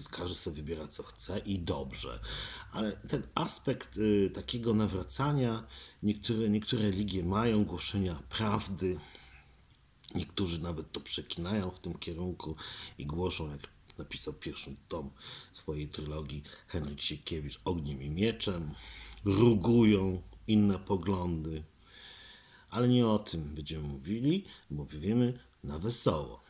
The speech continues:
No więc Ole Nydal kiedyś opowiedział, jak to misjonarze chrześcijańscy przyjechali do Tybetu.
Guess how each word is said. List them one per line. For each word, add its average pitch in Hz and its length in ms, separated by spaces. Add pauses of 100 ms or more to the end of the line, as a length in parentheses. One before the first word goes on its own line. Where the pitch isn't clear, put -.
No 117 140
więc 117 340
Ole 80 240
Nydal 87 360
kiedyś 69 340
opowiedział, 78 560
jak 71 320
to 67 300 (280)
misjonarze 71 880 (240)
chrześcijańscy 69 920 (240)
przyjechali 65 540
do 62 120
Tybetu. - 560